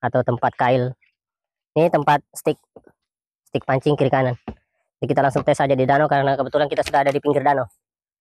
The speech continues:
Nih, ayo kita langsung cek sedot. Nah guys, kita langsung penurungan di air. Bismillahirrahmanirrahim. Nah, ini guys,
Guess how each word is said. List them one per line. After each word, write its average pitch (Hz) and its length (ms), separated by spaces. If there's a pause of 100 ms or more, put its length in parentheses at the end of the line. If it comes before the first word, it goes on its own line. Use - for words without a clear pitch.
(300)
Nih, 131 160 (640)
ayo 135 200
kita 135 200
langsung 139 160
cek 131 120
sedot. 123 240 (2000)
Nah 165 140
guys, - 340
kita 185 240
langsung 190 400
penurungan 185 400
di 180 80
air. 170 220
Bismillahirrahmanirrahim. 151 880 (960)
Nah, 117 180 (1500)
ini 147 100
guys, 160 200